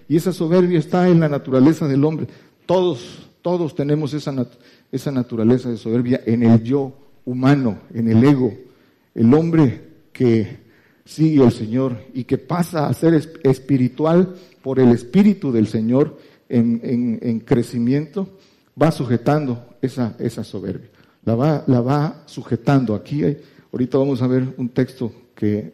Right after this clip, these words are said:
nos ilustra, pero todos la tenemos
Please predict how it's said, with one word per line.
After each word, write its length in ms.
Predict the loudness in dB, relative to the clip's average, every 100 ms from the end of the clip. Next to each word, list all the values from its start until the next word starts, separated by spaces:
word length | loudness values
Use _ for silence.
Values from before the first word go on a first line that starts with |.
| -10
nos 420 | -10 -10 -16 _ -6
ilustra, 540 | 0 0 0 -6 -10 -12 _ _ _
pero 420 | 0 2 0 -4 -4
todos 220 | -4 -2
la 100 | -4
tenemos 600 | -2 -2 -2 -4 -10 -16